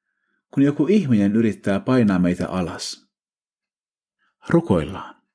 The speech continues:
Herra,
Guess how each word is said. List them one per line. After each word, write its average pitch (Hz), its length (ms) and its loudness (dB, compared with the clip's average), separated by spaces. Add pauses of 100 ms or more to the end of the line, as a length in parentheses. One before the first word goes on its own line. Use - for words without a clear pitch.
(2500)
Herra, 127 400 2